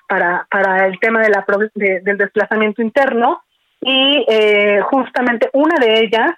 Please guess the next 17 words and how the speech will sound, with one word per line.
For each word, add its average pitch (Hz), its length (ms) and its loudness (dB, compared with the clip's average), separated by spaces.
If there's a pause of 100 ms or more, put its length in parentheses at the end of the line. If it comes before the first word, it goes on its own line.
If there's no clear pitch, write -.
(140)
eh, 202 240 0
fue 240 100 0
aprobada 226 460 2
de 214 80 2
manera 208 280 0
unánime 233 500 0
el 208 100 -2
pasado 208 480 0 (1900)
Cámara 214 320 -4 (420)
de 208 100 -14
Diputados, 247 600 -2 (320)
una 240 140 0
iniciativa 220 580 0
que - 100 -8
trabajaron 202 500 0
diversas 208 420 -2
instancias 214 580 -2